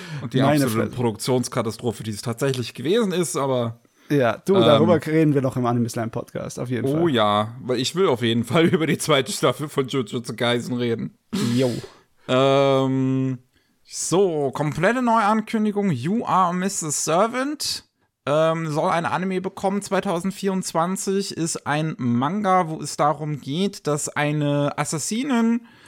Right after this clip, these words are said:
Speaker 1: ähm, keine Lust mehr hat auf ihr, ähm, mörderisches Leben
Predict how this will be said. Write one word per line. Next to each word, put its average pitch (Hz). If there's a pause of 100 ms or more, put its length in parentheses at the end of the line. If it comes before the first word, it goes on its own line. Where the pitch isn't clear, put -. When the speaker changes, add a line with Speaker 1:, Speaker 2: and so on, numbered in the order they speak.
(340)
Speaker 1:
ähm, 160
keine 156
Lust 151
mehr 180
hat 175
auf 151
ihr, 160
ähm, 156
mörderisches 165
Leben 165